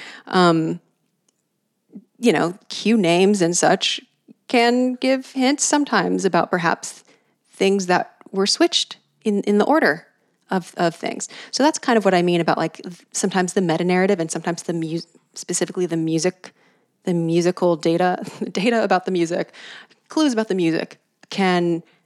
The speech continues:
be useful for those who want to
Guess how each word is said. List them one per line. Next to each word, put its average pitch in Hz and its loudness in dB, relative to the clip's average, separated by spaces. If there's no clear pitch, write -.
be 180 2
useful 175 2
for 170 2
those 175 4
who 180 2
want 170 -2
to 170 2